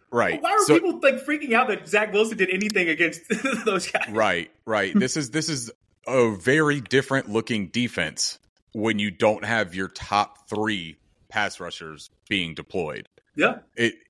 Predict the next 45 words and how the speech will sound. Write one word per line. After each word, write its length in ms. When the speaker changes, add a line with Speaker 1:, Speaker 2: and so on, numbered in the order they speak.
Speaker 1:
you 380
like 340
to 120
see 480
Iku 140
Leota 420
get 200
the 100
experience. 540
You 80
love 240
to 80
see 180
Kobe 300
Jones 340
get 160
the 80
experience. 540
You 60
love 260
to 80
see 200
D 180
J 200
Johnson 400
playing. 400
Those 300
guys 560
are 140
not 280
going 220
to 80
be 140
the 80
guys 460
tasked 500
with 320
getting 240
after 200
the 80
quarterback 560
in 120
the 100
regular 380
season. 340